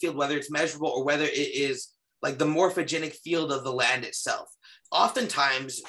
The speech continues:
one interesting factor is, like, what you're talking about with areas of, like, corrupted land, you'll often find large amounts of quartz crystal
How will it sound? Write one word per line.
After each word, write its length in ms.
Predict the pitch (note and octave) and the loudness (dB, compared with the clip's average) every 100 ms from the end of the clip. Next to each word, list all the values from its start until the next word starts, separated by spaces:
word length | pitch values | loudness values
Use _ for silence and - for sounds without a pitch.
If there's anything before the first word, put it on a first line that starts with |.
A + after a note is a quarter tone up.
| B2+ | -2
one 220 | D3+ D#3+ | 0 0
interesting 460 | D3 D3 C#3+ C#3+ C3 | -2 -6 -8 -10 -4
factor 540 | C3 B2+ - D3+ C#3+ - _ - | 0 0 0 -4 -4 -12 _ -2
is, 420 | D#3+ D#3+ C#3+ C#3 C3 C3+ B2 _ - | 2 2 2 -4 -10 -14 -16 _ -2
like, 320 | D#3+ D#3+ D#3 | 2 4 2
what 140 | - | -2
you're 80 | C#3+ | 0
talking 340 | F3+ F#3 F3 | 0 0 0
about 200 | C#3+ C3 | 0 0
with 120 | C#3+ - | 0 0
areas 400 | C#3+ D3 C#3+ C3 | 2 2 0 0
of, 200 | B2 - | -4 -2
like, 220 | B2 A2+ - - _ _ _ _ _ - | -4 -4 -8 -20 _ _ _ _ _ -4
corrupted 540 | D#3 D#3 D#3 D3+ C3+ | 4 6 6 2 -2
land, 420 | C3 D#3 C#3 B2 | 2 4 2 0
you'll 160 | C3 C#3+ | -2 0
often 300 | E3+ F3 E3 | 0 0 -4
find 300 | C#3+ C#3+ C3+ | -2 0 2
large 200 | C#3 C#3+ | 0 0
amounts 260 | C3+ C3+ | -4 -8
of 60 | - | -8
quartz 260 | - F3+ - | -4 -4 -4
crystal 480 | - - - A2 | -6 -6 -6 -10